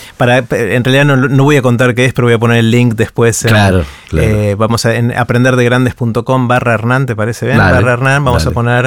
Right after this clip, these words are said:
Speaker 1: eh, algunos links, incluyendo una vez que Hernán, eh, me dijo alguna cosa
Speaker 2: <laughs>
Speaker 1: irreproducible.
Speaker 2: Bueno, y en ese momento vos me preguntabas también sobre libros, y yo decidí, tomé la decisión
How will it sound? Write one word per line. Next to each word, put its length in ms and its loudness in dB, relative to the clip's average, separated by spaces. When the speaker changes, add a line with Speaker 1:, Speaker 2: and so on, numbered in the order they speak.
Speaker 1:
eh, 240 -4
algunos 360 -2
links, 240 -2
incluyendo 720 0
una 180 -2
vez 160 -2
que 100 -6
Hernán, 420 -2
eh, 280 -4
me 140 -2
dijo 240 -2
alguna 320 -2
cosa 320 -6
Speaker 2:
<laughs> 240 -8
Speaker 1:
irreproducible. 760 -6
Speaker 2:
Bueno, 200 4
y 60 4
en 80 4
ese 160 2
momento 380 2
vos 120 0
me 120 0
preguntabas 600 2
también 320 0
sobre 260 0
libros, 440 2
y 120 0
yo 160 2
decidí, 580 2
tomé 300 0
la 80 4
decisión 580 0